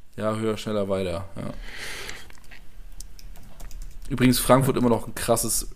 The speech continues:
immer noch krasse Rapperstadt. So. Aber das ist ein anderes Thema.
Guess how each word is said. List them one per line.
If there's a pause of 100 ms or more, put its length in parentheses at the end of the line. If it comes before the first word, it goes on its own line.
immer
noch
krasse
Rapperstadt. (2750)
So. (600)
Aber
das
ist
ein
anderes
Thema.